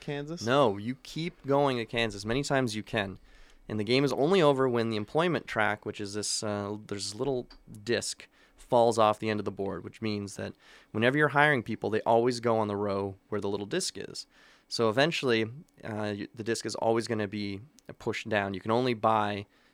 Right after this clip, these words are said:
Speaker 2: from the rows above the disc, so it's always getting filled up continually. And whoever knocks it off gets two victory points just for being the last person there. But you wanna try to get to
Speaker 1: Hey.
Speaker 2: Kansas City as often as possible to get lots of money, which you turn into more people, which you turn into more cows, which you turn into
Speaker 1: It's
Speaker 2: more
Speaker 1: an engine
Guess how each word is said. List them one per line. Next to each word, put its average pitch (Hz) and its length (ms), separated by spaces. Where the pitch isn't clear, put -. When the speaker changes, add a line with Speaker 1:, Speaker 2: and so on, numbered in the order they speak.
Speaker 2:
from 107 260
the 104 80
rows 107 260
above 104 260
the 101 80
disc, 98 320
so 98 100
it's 90 100
always 120 240
getting 113 200
filled 104 260
up 98 100
continually. 101 560
And 101 160
whoever 107 220
knocks 107 240
it 107 60
off 98 160
gets - 180
two 104 140
victory 92 240
points 98 320
just - 180
for 95 260
being 107 320
the 104 80
last 104 300
person 98 320
there. 95 180
But 90 140
you 95 100
wanna 139 220
try 139 120
to 135 60
get 117 140
to 117 80
Speaker 1:
Hey. 123 100
Speaker 2:
Kansas 110 220
City 107 260
as 107 160
often 107 300
as 101 80
possible 104 380
to 107 60
get - 120
lots - 160
of 131 80
money, 214 420
which 117 160
you 110 40
turn 127 200
into 117 160
more 131 260
people, 214 560
which - 160
you - 40
turn 135 160
into 123 120
more 113 200
cows, 214 640
which 139 160
you - 60
turn 139 160
into 127 120
Speaker 1:
It's 120 120
Speaker 2:
more - 20
Speaker 1:
an - 80
engine 220 200